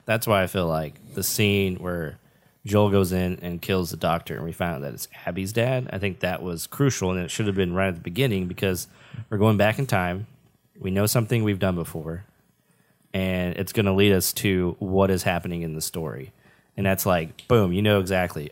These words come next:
"Oh shit, this is what Joel did." Now you know this girl's out for revenge. And it's a sadder story because Abby, I mean, obviously, Ab-, revenge, you shouldn't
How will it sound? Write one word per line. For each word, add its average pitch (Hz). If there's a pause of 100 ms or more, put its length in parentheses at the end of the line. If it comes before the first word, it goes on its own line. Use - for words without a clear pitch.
"Oh 110
shit, 92 (400)
this 110
is 101
what 101
Joel 90
did." 87 (560)
Now 110
you 113
know 110
this 98
girl's 95
out 90
for 98
revenge. 85 (760)
And 98
it's -
a 104
sadder 127
story 95
because 95 (600)
Abby, 110 (800)
I 95
mean, 90
obviously, 92
Ab-, 98 (120)
revenge, 110
you 107
shouldn't 117